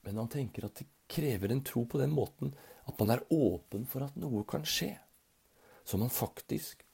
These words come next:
også da kommer for å bli bedt for, lagt varme hender på.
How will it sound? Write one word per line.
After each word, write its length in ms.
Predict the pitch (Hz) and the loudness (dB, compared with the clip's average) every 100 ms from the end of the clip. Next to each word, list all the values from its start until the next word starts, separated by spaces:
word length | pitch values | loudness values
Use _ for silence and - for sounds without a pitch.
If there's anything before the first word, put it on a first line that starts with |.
| _ - | _ -16
også 200 | - 73 | -8 -6
da 140 | - - | -6 -2
kommer 420 | 95 107 165 165 - _ _ _ | -2 0 -4 -8 -14 _ _ _
for 160 | 120 110 | -4 -2
å 60 | |
bli 80 | 117 117 | 0 -2
bedt 260 | 80 - | -6 -12
for, 180 | - - - _ _ _ _ _ _ _ _ _ | -12 -12 -14 _ _ _ _ _ _ _ _ _
lagt 220 | 92 - 104 | -10 -8 -6
varme 240 | 85 85 | -4 -2
hender 240 | 82 78 - | -4 -6 -10
på. 140 | - | -14